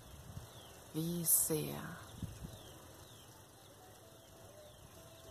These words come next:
und bedingungslos und frei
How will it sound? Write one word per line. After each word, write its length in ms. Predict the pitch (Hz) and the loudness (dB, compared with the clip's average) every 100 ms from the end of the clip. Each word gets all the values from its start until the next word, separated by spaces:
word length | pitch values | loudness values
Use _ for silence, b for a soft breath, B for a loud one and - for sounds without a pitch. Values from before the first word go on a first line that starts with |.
| - - - | -10 -10 -2
und 220 | 135 139 | 0 2
bedingungslos 1400 | - 147 - 175 190 185 131 - - 135 135 156 - - - - - - - - - - - - - - - | 0 0 6 8 8 6 6 6 6 4 4 2 0 -2 -6 -12 -14 -14 -14 -14 -14 -16 -14 -14 -14 -12 -4
und 180 | 156 156 | -2 0
frei 580 | - - - 170 190 | 0 -2 2 4 6